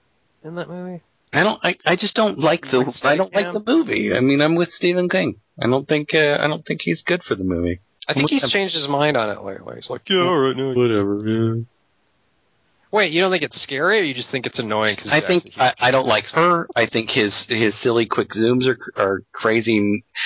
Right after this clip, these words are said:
Speaker 2: taking me out of the movie and not scary at all. I, I think Scatman Crothers is silly.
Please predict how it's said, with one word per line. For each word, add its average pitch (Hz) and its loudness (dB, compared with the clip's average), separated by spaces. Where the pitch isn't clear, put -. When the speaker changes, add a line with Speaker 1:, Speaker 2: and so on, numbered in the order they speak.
Speaker 2:
taking 110 0
me 104 4
out 104 4
of 98 0
the 98 0
movie 107 2
and 95 0
not 95 2
scary 104 0
at 95 2
all. 127 2
I, 101 2
I 104 -2
think 98 -4
Scatman 98 0
Crothers 98 0
is - -2
silly. 123 2